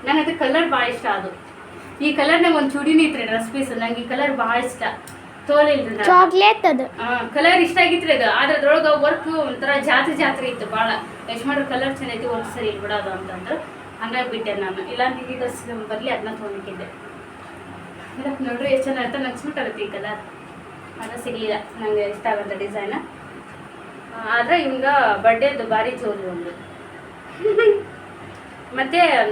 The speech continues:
Speaker 1: ಅಂದ್ರೆ ಅವ್ನಿಗೆ ಮ-, ಮನ್ವಿತ್ ಬರ್ಡೇಗೆ, ಆ, ಒಂದಲ್ರಿ ಎರಡು ಡ್ರೆಸ್ ತೊಗೊಂಡೀನಿ, ತೋರಿಸ್ತೀನಿ ಎರಡನ್ನು.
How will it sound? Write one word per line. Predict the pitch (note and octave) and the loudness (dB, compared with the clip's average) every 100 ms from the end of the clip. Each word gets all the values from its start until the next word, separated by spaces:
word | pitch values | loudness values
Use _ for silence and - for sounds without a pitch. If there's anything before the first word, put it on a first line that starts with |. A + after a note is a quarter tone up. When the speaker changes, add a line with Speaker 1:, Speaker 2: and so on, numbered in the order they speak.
| - - | -2 -2
Speaker 1:
ಅಂದ್ರೆ | - D#4 D#4+ | 0 4 4
ಅವ್ನಿಗೆ | C#4+ C#4 | 2 2
ಮ-, | C4 B3 B3+ | 2 2 2
ಮನ್ವಿತ್ | C4+ E4+ E4 C4 | 0 0 0 2
ಬರ್ಡೇಗೆ, | B3+ C#4 C#4 | 2 2 0
ಆ, | D#4+ F4+ - - - - - - - - - - - A#3+ | 2 2 0 -4 -10 -18 -18 -18 -18 -14 -12 -10 -6 0
ಒಂದಲ್ರಿ | C#4+ D#4 B3 A3 | 2 2 0 -2
ಎರಡು | A#3 B3+ C#4 | 2 4 4
ಡ್ರೆಸ್ | A#3+ - | 2 -2
ತೊಗೊಂಡೀನಿ, | A3 G#3 F#3 A3 E4+ | -6 -4 -4 -4 -2
ತೋರಿಸ್ತೀನಿ | A3 G#3+ - G3 F#3+ | -2 -4 -8 -12 -10
ಎರಡನ್ನು. | F#3 F#3+ G#3 G#3+ - | -10 -8 -10 -12 -16